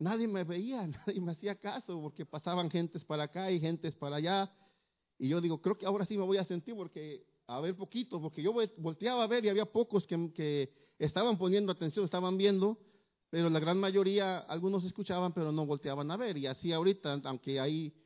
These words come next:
cientos tal vez que nos están viendo por internet, pero físicamente no los vemos. Entonces, el consuelo será ver las fotografías que están alrededor y pensar que cada un hermano está aquí en una banca y está glorificando el nombre del Señor en este día. Bendito es Dios.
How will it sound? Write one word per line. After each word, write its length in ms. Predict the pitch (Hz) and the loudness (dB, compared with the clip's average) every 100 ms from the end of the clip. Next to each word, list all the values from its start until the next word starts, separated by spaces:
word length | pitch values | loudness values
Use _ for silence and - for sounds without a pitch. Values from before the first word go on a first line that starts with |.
| _ _ _ _ _ | _ _ _ _ _
cientos 440 | 165 190 214 220 190 | 4 6 8 6 4
tal 140 | 196 196 | 4 6
vez 280 | 208 208 - | 6 6 4
que 120 | - 165 | 0 2
nos 180 | 156 | 0
están 240 | - 180 185 | 0 4 8
viendo 240 | 202 202 | 8 8
por 140 | 175 175 | 6 6
internet, 380 | 156 160 202 190 | 8 6 6 6
pero 180 | 170 | 6
físicamente 580 | 175 160 185 170 175 170 | 6 4 4 6 8 8
no 140 | 170 175 | 8 8
los 160 | 175 | 8
vemos. 340 | 202 226 180 165 | 8 8 6 6
Entonces, 560 | 147 180 190 190 - - - _ _ _ _ - | 4 4 6 6 4 -6 -16 _ _ _ _ 4
el 200 | 156 - | 4 6
consuelo 640 | 165 165 - 240 262 233 | 6 6 8 8 8 6
será 320 | 202 190 180 | 6 4 4
ver 260 | 175 190 196 - _ _ _ _ _ _ - | 6 4 4 -2 _ _ _ _ _ _ -2
las 180 | 147 147 | 0 2
fotografías 600 | 156 156 156 151 190 190 | 2 2 4 6 4 4
que 80 | |
están 200 | 180 185 | 4 6
alrededor 480 | 190 196 202 196 185 175 | 6 6 6 6 6 4
y 40 | |
pensar 380 | 165 151 165 165 | 2 2 2 0
que 120 | 156 | -2
cada 280 | 170 180 180 | 0 4 4
un 180 | 180 175 | 4 4
hermano 360 | 165 170 160 | 4 2 2
está 180 | 147 165 | 2 0
aquí 220 | 156 165 | 0 2
en 100 | 165 | 4
una 220 | 160 151 | 4 4
banca 560 | 143 165 151 - 120 127 _ _ _ - - - | 4 4 2 0 -2 -2 _ _ _ -20 -18 2
y 100 | 131 | 4
está 200 | 135 160 | 6 6
glorificando 680 | 165 160 160 151 170 170 156 | 8 8 6 8 8 10 8
el 60 | |
nombre 260 | 160 156 147 | 8 8 8
del 140 | 143 | 8
Señor 320 | - 156 160 | 6 6 6
en 100 | 151 | 6
este 300 | 151 143 156 | 6 4 4
día. 240 | 147 151 139 | 6 8 8
Bendito 400 | 143 143 147 147 | 8 6 6 4
es 80 | 147 | 8
Dios. 400 | 156 135 - | 10 10 6